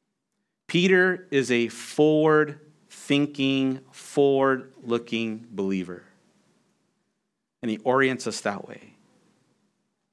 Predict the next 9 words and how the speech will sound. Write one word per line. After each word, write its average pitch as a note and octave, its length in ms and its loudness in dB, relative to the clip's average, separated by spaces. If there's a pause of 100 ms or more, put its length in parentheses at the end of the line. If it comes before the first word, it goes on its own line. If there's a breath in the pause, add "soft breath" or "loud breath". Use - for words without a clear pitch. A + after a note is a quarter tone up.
(540)
And A2+ 140 -8
we D#3 220 4
as D#3+ 160 0
believers C3+ 520 0
today, B2 200 0
that, - 420 0
that's D3+ 200 2
our C3 180 4
or-, B2+ 240 -4